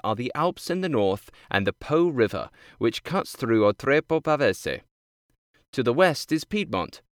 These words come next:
to the south is Emilia-Romagna, and to the east is Trentino Alta Adige and Veneto. Lombardy's history dates back to the ancient Greeks, who settled the area around the Po River. These Greeks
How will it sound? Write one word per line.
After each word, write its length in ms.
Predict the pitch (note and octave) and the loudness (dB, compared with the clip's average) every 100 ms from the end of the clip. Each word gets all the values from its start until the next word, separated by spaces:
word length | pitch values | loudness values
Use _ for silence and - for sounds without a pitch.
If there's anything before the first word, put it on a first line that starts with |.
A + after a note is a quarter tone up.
| _ | _
to 100 | G#2 | -8
the 120 | F2+ | -8
south 360 | - C3 D3+ - | 0 2 2 -2
is 100 | A#2 | -4
Emilia-Romagna, 1160 | G#2 F#2+ A#2+ C#3+ D3+ D3 D3+ C#3+ A#2 F#2+ F2 D2+ _ _ _ _ | -2 0 0 0 2 2 0 2 2 2 -4 -10 _ _ _ _
and 100 | G2 G2 | -6 -4
to 80 | G#2+ | -2
the 120 | A2+ | 0
east 380 | D#3 F#3 - - _ | 0 -2 -8 -16 _
is 180 | - G2+ | -8 -8
Trentino 680 | - A#2 A2 - F3+ F#3 F3+ | 0 0 0 -2 -2 0 2
Alta 480 | A#2 A#2+ C3+ B2+ F2 | 2 2 2 0 2
Adige 640 | G#2 F3 C#3+ A2+ F#2 F#2+ _ _ | -2 -4 -2 0 2 0 _ _
and 320 | F#2+ G#2+ C3 | -2 -2 -2
Veneto. 640 | C3+ C3+ A2 - E2 C#2+ _ _ _ _ _ _ _ _ _ _ _ | 0 0 0 -2 -4 -6 _ _ _ _ _ _ _ _ _ _ _
Lombardy's 640 | C3 C#3 D3+ F#3+ A#3 G#3+ - | 2 2 4 2 2 -2 -2
history 420 | D3+ - A2 F#2+ | -4 -2 -2 -2
dates 260 | C3+ F3+ - | -2 -6 -2
back 240 | A2 G#2+ | -4 -4
to 100 | - | -8
the 140 | A#2+ G2 | -4 -4
ancient 380 | G2+ F#2+ A#2+ | -4 -6 -8
Greeks, 460 | - C#3 F2+ - - - - | -2 -2 -2 -4 -14 -16 -12
who 120 | C#3+ | -8
settled 400 | - G#3 G3+ D#3 | -4 -2 0 -2
the 180 | B2 G#2 | -2 0
area 400 | G2+ F#2 F#2+ A2+ | 0 0 2 2
around 280 | A#2 G#2+ G2+ | 0 -2 -2
the 80 | G2+ | -4
Po 220 | - F#2+ | -2 0
River. 420 | F2 B2+ A#2 E2 - _ _ _ _ _ _ _ _ - | 0 0 0 -2 -4 _ _ _ _ _ _ _ _ -6
These 300 | G#2+ C3+ - | -2 -2 0
Greeks 480 | C#3+ C#3 F2 - | 0 0 0 -8